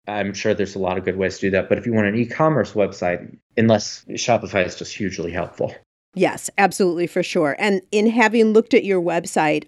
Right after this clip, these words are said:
Speaker 2: I also love, and I think it's a great practice, that you also show the shows that you're gonna be at. That's all listed on the website, and we'll start talking about the shows in a minute.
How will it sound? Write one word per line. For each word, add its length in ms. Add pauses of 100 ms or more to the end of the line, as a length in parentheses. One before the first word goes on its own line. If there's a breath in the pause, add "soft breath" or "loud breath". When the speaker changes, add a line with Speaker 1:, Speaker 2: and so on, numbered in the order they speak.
Speaker 2:
I 140
also 560
love, 340
and 120
I 80
think 200
it's 120
a 60
great 460
practice, 720 (160)
that 240
you 200
also 360
show 640
the 100
shows 480
that 140
you're 160
gonna 180
be 220
at. 280 (120)
That's 200
all 160
listed 320
on 140
the 80
website, 480
and 100
we'll 100
start 260
talking 220
about 180
the 80
shows 320
in 100
a 60
minute. 400